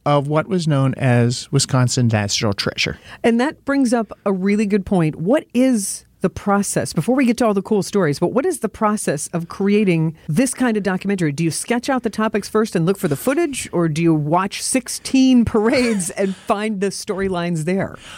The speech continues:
Speaker 1: Today is Leap Day, February twenty-ninth, and this process started back in December. And Dale buttered me up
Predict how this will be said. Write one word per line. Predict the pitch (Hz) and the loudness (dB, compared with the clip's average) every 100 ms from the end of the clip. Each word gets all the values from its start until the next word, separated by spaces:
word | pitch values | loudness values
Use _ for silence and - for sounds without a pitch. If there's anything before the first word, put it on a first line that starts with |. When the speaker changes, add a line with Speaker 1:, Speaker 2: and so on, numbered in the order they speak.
| - | -10
Speaker 1:
Today | - 180 165 190 226 | -4 0 2 2 2
is | 170 160 135 - - | 2 2 2 -2 -2
Leap | 147 220 - | 0 0 0
Day, | 127 110 143 | 0 2 -2
February | - 135 123 117 113 | -2 -2 -2 0 -2
twenty-ninth, | 101 135 117 104 117 95 92 - - - | -2 0 2 2 2 2 -2 -8 -10 -4
and | 147 147 147 143 | 0 2 0 -2
this | 160 190 233 | -2 -2 0
process | 254 226 214 185 | -2 -2 -2 -2
started | - 160 160 156 135 | 0 0 2 0 0
back | 127 135 - - | 0 0 -4 -2
in | 139 135 127 127 | 0 2 0 0
December. | 127 131 190 202 - - _ - | 0 2 2 0 -4 -12 _ -4
And | 135 131 | -2 2
Dale | 147 151 | 2 2
buttered | 185 165 185 175 | 2 0 0 0
me | 196 135 | 0 2
up | 98 | 0